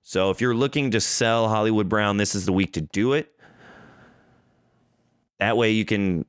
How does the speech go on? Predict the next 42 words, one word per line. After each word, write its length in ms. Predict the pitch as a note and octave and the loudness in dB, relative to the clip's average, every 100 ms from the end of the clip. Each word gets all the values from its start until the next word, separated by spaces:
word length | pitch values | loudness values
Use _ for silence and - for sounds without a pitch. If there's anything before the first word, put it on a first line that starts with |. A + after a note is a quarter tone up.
| - | -4
you 160 | F#2+ F#2+ | 0 2
know, 260 | E2+ E2 - | 2 0 0
other 160 | G#2 | 0
teams 340 | G2+ - A#2 G#2 | 0 -2 -2 0
can 120 | G#2 | -2
at 80 | F2+ | 0
least 200 | G#2 - | 0 0
get 120 | G2+ | -2
a 40 | |
good 200 | D2+ G2+ | -2 -2
week 280 | E2 G#2 C3 | 0 -2 0
out 200 | C#3 C3 | -2 -2
of 80 | D3 | -2
it. 160 | F3 - _ _ _ _ - | -4 -6 _ _ _ _ -2
That's 160 | G2+ | 0
a 40 | G#2+ | 0
selling 420 | - F#2 A2 A2+ | 0 2 0 0
point 300 | C3 C3+ A2 | -2 -2 -2
to 80 | D3+ | -2
them. 300 | C#3+ D#3+ F3+ _ - _ _ - - _ _ _ _ _ _ | 0 -2 -6 _ -20 _ _ -20 -20 _ _ _ _ _ _
You 100 | G#2 | -2
don't 100 | A#2 | 0
wanna 160 | A#2 G#2 | 0 0
do 180 | A#2 A2 | 2 2
it 80 | |
the 60 | G#2 | 2
week 260 | G2 F#2+ - | 0 0 0
that 380 | G2 F#2 F2+ - _ _ _ _ _ _ _ | 0 2 0 -4 _ _ _ _ _ _ _
DeAndre 360 | G#2 F#2+ F#2+ E2 | 0 0 2 2
Hopkins 440 | F2+ E2+ F#2 E2+ | 0 0 -2 -2
comes 220 | F2 E2+ | -2 0
back 300 | - E2+ E2+ | 2 2 2
because 240 | F2+ E2+ D#2+ | -2 0 0
there's 120 | D#2+ | 0
just 160 | D#2+ | 0
too 80 | - | 0
many 140 | F2+ E2 | 0 0
question 400 | F2 E2+ - E2+ | 0 0 0 -2
marks. 380 | E2+ E2 - - - - - _ - | 0 0 -4 -14 -20 -20 -20 _ -4
Uh, 220 | C#3 D3+ | -2 0
Kareem 300 | E3 F#3 G#3+ | 0 0 0
Hunt. 280 | G#3 A#3+ | 0 -2